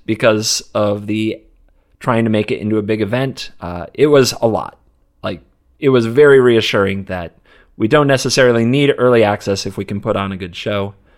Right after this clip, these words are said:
So I feel really great about it now. But if you had asked me this two days ago, I, like, I didn't know how to feel,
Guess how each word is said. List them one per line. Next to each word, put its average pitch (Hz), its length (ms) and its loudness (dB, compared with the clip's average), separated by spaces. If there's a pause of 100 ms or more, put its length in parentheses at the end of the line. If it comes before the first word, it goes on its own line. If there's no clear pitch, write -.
(220)
So 95 280 -8 (100)
I - 120 -4
feel 170 180 6
really 143 200 6
great 113 280 2
about 104 260 -2
it 101 160 -8 (160)
now. 113 560 -4 (360)
But 123 140 4
if 123 120 0
you 143 60 4
had 139 60 6
asked 123 220 2
me 120 80 0
this 110 180 0
two 117 160 0
days 98 220 -2
ago, 92 420 -8
I, 98 280 -8
like, 92 500 -14
I 113 140 -4
didn't 101 340 -6
know 98 140 -6
how 95 180 -10
to 85 80 -14
feel, - 340 -18